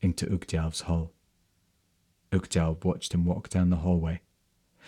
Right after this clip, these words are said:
before stepping out onto the mountainside and sealing the door behind her.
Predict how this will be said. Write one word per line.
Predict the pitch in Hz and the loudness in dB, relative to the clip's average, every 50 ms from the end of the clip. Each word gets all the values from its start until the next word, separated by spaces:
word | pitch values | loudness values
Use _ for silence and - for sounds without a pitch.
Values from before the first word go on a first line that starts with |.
| - - - | -20 -12 -10
before | - 92 - 92 87 | -6 -2 0 0 0
stepping | - - - 92 87 - 92 90 90 | 0 0 0 0 2 2 2 2 2
out | 82 82 - - | 0 0 0 0
onto | 87 85 85 - | 0 0 0 0
the | - 90 | 0 0
mountainside | 85 85 85 82 82 - 92 85 80 - - 82 82 82 - - _ _ _ _ _ _ _ _ _ _ _ _ - | 2 2 2 0 0 -2 -2 -2 -2 -2 -4 -4 -6 -8 -12 -18 _ _ _ _ _ _ _ _ _ _ _ _ -4
and | 92 87 | 0 2
sealing | - - 92 85 82 82 82 85 | 4 4 4 2 2 0 -2 -4
the | 82 | -4
door | 80 - 90 82 80 78 | -6 -4 -4 -2 -2 -2
behind | 82 82 - - 87 85 85 82 | -2 -2 0 0 2 2 2 0
her. | 80 80 80 | -2 -4 -8